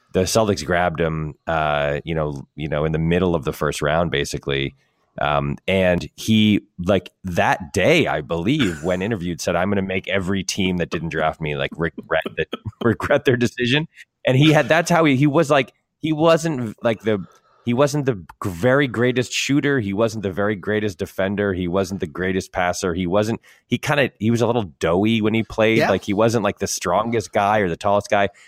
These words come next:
Speaker 1: but he just, he had the thing that Bird had too, which was just like, "I am going to destroy you."
Speaker 2: <laughs>
Speaker 1: Like, he had just had that crazy killer basketball instinct. And, uh, I'm very happy for him that he, uh,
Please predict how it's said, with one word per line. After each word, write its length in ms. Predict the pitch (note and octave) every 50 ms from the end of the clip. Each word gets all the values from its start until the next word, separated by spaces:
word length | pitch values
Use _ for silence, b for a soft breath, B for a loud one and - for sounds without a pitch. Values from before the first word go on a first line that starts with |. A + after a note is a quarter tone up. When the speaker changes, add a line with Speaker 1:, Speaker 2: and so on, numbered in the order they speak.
| b b b -
Speaker 1:
but 100 | A#2+ A#2
he 140 | B2 D3+
just, 220 | C#3+ B2+ D3 B2+ -
he 200 | - - C3+ B2
had 280 | - A#2+ B2 C#3 C3
the 80 | A2 G#2
thing 200 | - - G2+ F2
that 120 | E2 C#2+
Bird 220 | - E2+ D#2+ D2 -
had 220 | D#2 D#2 C#2+ -
too, 420 | - A#2 B2 A2+ F#2 F2 E2+ E2+ - _ _ _ _ _ _
which 240 | - F2 G2 F2+ -
was 140 | F#2+ F#2 F2
just 180 | F#2 F2+ - -
like, 160 | F2+ E2 - - -
"I 140 | E2 F2 F#2
am 280 | F#2+ F#2 F2+ F2 F#2
going 260 | - - E2+ E2+ E2+
to 80 | D#2+ E2
destroy 440 | D2 C#2+ - - - D#2 C#2+ D2+ D2+ -
you." 100 | - - - -
Speaker 2:
<laughs> 100 | - -
Speaker 1:
Like, 140 | F2 -
he 140 | - A2 G#2+
had 100 | G#2+ G#2+ F#2
just 140 | A2+ G#2+
had 180 | G#2+ G#2+ G#2+ G2+
that 200 | G#2+ G#2 F2 -
crazy 540 | - - - - G2 G2 G#2+ G#2 G2+ A#2 G#2+
killer 580 | - - - - G#2+ G2 G2 G2 F#2+ F2+ F2 - b b b b -
basketball 480 | F2+ F#2 F#2 F#2 - F#2+ F#2+ F2+ E2+
instinct. 600 | D#2 F2 F2 E2+ - - F2 E2 D#2+ D2+ - - b b b b b b b -
And, 320 | F2+ F2+ F2 E2+ E2 D2 E2+
uh, 400 | D#2+ D#2 D#2 D#2 D2+ D2 C2+ - -
I'm 180 | E2 F2+ F2+
very 280 | E2+ D#2+ G#2 F#2+ F#2 F2+
happy 340 | E2+ F2+ E2+ E2+ - E2+ D#2
for 140 | - D#2 D2
him 120 | D2 C#2+ C#2+
that 100 | C#2+ C#2
he, 300 | C2 C#2+ C#2 C2+ B1+ C2
uh, 200 | C2+ C2 B1+